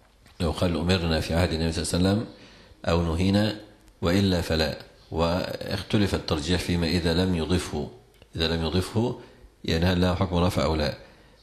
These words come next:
آه، ويلتحق به: "رخص لنا في كذا، وعزم علينا ألا نفعل كذا"،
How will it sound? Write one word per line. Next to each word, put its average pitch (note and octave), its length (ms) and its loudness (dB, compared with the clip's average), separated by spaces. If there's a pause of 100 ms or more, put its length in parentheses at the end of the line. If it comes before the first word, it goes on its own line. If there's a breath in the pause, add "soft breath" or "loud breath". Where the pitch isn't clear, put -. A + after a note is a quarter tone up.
(140)
آه، E2+ 180 2
ويلتحق F2 440 0
به: F2+ 300 4
"رخص - 400 0
لنا F2+ 260 2
في E2 140 -2
كذا، G#2 400 2 (480)
وعزم F2 580 2
علينا F2 600 2 (120)
ألا E2+ 280 2
نفعل E2 340 0
كذا"، G2 420 0